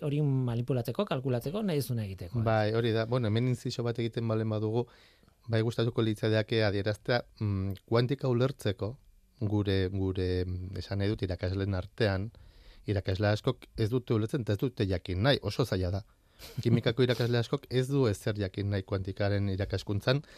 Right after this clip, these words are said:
Speaker 2: zergatik, l-, lehenengoak direlako ez dutela ezer ulertzen. Baina ulertzen dugunok zerbait, ez dut esango asko, porque hori,
Speaker 1: <laughs>
Speaker 2: mm, ez,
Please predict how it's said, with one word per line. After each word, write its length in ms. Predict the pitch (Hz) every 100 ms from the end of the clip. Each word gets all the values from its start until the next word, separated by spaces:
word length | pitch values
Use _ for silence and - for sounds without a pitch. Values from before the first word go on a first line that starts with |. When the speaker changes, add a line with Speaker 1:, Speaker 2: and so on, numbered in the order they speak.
| - -
Speaker 2:
zergatik, 360 | 104 127 - -
l-, 160 | 107 104 101 101
lehenengoak 360 | 107 107 113 117
direlako 400 | 123 123 123 131
ez 60 | 127
dutela 280 | 117 98 92
ezer 180 | -
ulertzen. 420 | 92 92 - - - - - - - - - -
Baina 180 | 110
ulertzen 360 | 107 143 - 160
dugunok 400 | 147 156 156 -
zerbait, 520 | - 147 135 101 110 - - 98
ez 100 | 101
dut 140 | 107
esango 340 | 95 104 101 -
asko, 300 | 113 - 113
porque 280 | - 123 104
hori, 160 | 113 - -
Speaker 1:
<laughs> 100 | -
Speaker 2:
mm, 300 | 101 98 101
ez, 160 | 117